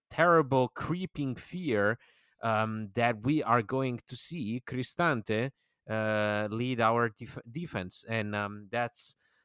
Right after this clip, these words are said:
that's not a pretty sight. That's not something you want to see ever, um, especially when you're starting out, uh, a, a new, uh, campaign in the Serie A.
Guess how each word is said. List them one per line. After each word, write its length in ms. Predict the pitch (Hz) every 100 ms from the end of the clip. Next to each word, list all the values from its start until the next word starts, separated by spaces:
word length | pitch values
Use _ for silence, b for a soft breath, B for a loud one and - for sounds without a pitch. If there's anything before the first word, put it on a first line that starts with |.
| -
that's 240 | 117 -
not 160 | 131 131
a 60 | 123
pretty 320 | - 120 113
sight. 560 | - 127 131 156 - - _ _
That's 280 | 117 120 -
not 220 | 135 127
something 420 | - 131 123 127
you 140 | 110 110
want 260 | 113 117 -
to 60 |
see 380 | - - 113 - -
ever, 420 | 117 101 120 147 _ _ _ -
um, 520 | 101 101 98 98 98
especially 600 | 110 - 131 123 - 117
when 260 | 117 113 110
you're 120 | 110
starting 500 | 104 - 123 113 110
out, 240 | 104 107 - b b b -
uh, 240 | 104 101 95
a, 180 | 101 95
a 60 | 104
new, 460 | 107 107 107 101 101 _ 117
uh, 360 | 107 101 98 -
campaign 540 | 117 104 113 110 135
in 120 | 107
the 80 | 98
Serie 420 | - 117 101 95
A. 260 | 92 104 143